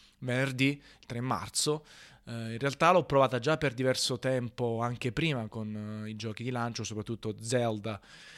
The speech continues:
The Legend of Zelda, Breath of the Wild.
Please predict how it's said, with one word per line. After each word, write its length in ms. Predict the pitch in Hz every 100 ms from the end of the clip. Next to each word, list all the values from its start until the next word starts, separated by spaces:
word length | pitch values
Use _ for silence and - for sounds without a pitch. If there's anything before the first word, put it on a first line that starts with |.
| -
The 100 | -
Legend 360 | 143 151 131 120
of 120 | 120
Zelda, 380 | 123 127 113 117
Breath 540 | 113 131 127 123 - -
of 180 | 123
the 80 | 120
Wild. 680 | 117 113 92 92 95 95